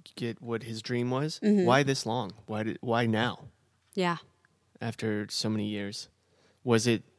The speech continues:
Speaker 1: the new code in episode one that woke it up?
Speaker 2: Mm-hmm. Is somebody instigating it? And that's why we,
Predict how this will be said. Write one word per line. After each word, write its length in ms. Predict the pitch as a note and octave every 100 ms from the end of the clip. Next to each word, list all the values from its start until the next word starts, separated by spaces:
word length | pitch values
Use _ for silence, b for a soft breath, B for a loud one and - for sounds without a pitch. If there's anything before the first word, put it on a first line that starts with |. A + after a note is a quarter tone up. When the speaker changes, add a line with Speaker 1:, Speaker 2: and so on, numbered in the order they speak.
| _
Speaker 1:
the 100 | A2+
new 440 | A2+ A#2+ A#2 A2+
code 560 | - - C3 B2+ B2 A2+
in 200 | G#2+ G#2+
episode 360 | A2 - A#2 A2+
one 300 | A2+ A#2 A2
that 160 | - -
woke 280 | A2+ A2+ A2+
it 80 | -
up? 360 | A#2+ F3+ - _ -
Speaker 2:
Mm-hmm. 360 | G3 F#3 F3 G3+ - _
Is 140 | - F3+
somebody 380 | - E3+ E3+ E3+
instigating 720 | - E3+ - E3+ E3 E3 E3+
it? 140 | F3+ F3+
And 160 | E3+
that's 220 | F3+ F3
why 140 | F#3 E3+
we, 260 | E3 E3